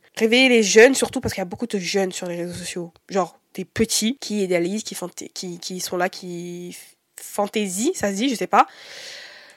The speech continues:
Euh, les réseaux sociaux. Donc c'est important de faire des TikTok comme ça. Euh, donc j'ai fait un TikTok comme ça et j'ai parlé de mes combats au quotidien que j'affrontais. Donc je vais vous dire quel genre de combat je fais face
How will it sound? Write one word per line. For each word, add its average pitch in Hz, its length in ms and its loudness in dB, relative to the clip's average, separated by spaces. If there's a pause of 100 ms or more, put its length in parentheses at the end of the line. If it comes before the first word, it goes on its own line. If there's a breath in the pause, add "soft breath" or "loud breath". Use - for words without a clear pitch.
(240 loud breath)
Euh, 196 760 4
les 208 220 4
réseaux 233 240 4
sociaux. 196 460 -4
Donc 202 200 0
c'est 208 220 0
important 208 380 0
de 240 80 -2
faire 208 160 -4
des 196 80 -6
TikTok - 260 -6
comme 175 180 -8
ça. 185 300 0 (800)
Euh, 185 340 6
donc 294 180 2
j'ai 269 80 -2
fait 233 120 0
un 233 60 0
TikTok 202 200 -6
comme 180 140 -10
ça 247 260 2
et 220 80 4
j'ai 190 140 -6
parlé 190 280 -4
de 202 120 -6
mes 185 120 -6
combats 202 440 -4
au 190 80 -12
quotidien 196 340 -8
que 208 140 -14
j'affrontais. 180 580 -4 (540 loud breath)
Donc 214 140 -4
je 208 120 -6
vais 285 120 4
vous 220 460 -6
dire 226 360 0 (180)
quel 254 220 2
genre 247 200 0
de 190 120 -2
combat 196 580 4
je 233 80 2
fais 240 160 4
face - 520 4